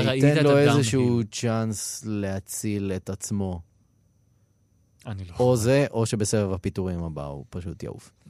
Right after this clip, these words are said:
Speaker 1: זה או שהוא, אני חושב ש- they will
Speaker 2: Mm.
Speaker 1: mutually agree לעזוב.
Speaker 2: Mm,
Speaker 1: אין
Speaker 2: הוא
Speaker 1: לאנזו
Speaker 2: יפוטר,
Speaker 1: כבר,
Speaker 2: הוא
Speaker 1: אין
Speaker 2: לא, הוא לא
Speaker 1: לאנזו.
Speaker 2: יעזוב. אני ממש בספק
Speaker 1: למה?
Speaker 2: שהוא
Speaker 1: כי הוא
Speaker 2: יעזוב.
Speaker 1: עדיין מרוויח טוב?
Speaker 2: כן.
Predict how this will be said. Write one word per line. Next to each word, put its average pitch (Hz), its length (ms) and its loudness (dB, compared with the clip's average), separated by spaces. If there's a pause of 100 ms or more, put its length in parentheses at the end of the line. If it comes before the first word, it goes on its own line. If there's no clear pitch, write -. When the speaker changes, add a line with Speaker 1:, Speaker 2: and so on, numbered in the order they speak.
(140)
Speaker 1:
זה 123 160 -6
או 127 180 0
שהוא, 120 260 -2 (520)
אני 135 200 -2
חושב 139 300 -2
ש- 131 80 -4
they 123 300 0
will 123 40 2 (340)
Speaker 2:
Mm. - 20 -8
Speaker 1:
mutually 117 680 -2
agree 104 380 -2 (460)
לעזוב. 104 640 -6 (100)
Speaker 2:
Mm, - 40 -6
Speaker 1:
אין 113 200 0
Speaker 2:
הוא 113 80 -4
Speaker 1:
לאנזו 113 240 0 (100)
Speaker 2:
יפוטר, 107 100 -2
Speaker 1:
כבר, 110 100 0
Speaker 2:
הוא 110 160 0
Speaker 1:
אין - 140 4
Speaker 2:
לא, 117 80 4 (100)
הוא 113 100 4
לא 117 80 4
Speaker 1:
לאנזו. - 20 4 (120)
Speaker 2:
יעזוב. 82 300 -6 (460)
אני 90 180 -6
ממש 92 480 -6
בספק - 360 -14
Speaker 1:
למה? 131 40 -4
Speaker 2:
שהוא 117 80 0
Speaker 1:
כי - 0 -
הוא 104 80 -6
Speaker 2:
יעזוב. 110 140 -4
Speaker 1:
עדיין 104 200 -4
מרוויח 107 300 -8
טוב? 208 180 -12 (460)
Speaker 2:
כן. 311 140 -6